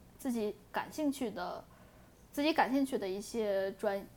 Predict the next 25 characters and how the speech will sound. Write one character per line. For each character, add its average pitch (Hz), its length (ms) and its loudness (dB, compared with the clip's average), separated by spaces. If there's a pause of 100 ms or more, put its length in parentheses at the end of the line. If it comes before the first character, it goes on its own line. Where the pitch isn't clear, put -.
(120)
专 214 240 0
业 208 140 2
吧， 190 160 -4
就 240 100 0
是 254 120 2
你 240 120 2
必 240 140 0
须 311 80 4
得 277 120 2
选， 220 300 -2
你 165 180 -12
得 160 340 -2
专 247 280 2
精 247 220 -2
某 214 280 0
一 185 120 -6
个 208 280 2 (140)
管 185 220 -2
理 180 140 -6
的 190 100 -4
哪 - 180 -10
一 - 80 -14
个 208 60 -10
方 214 180 -4
面， 220 260 0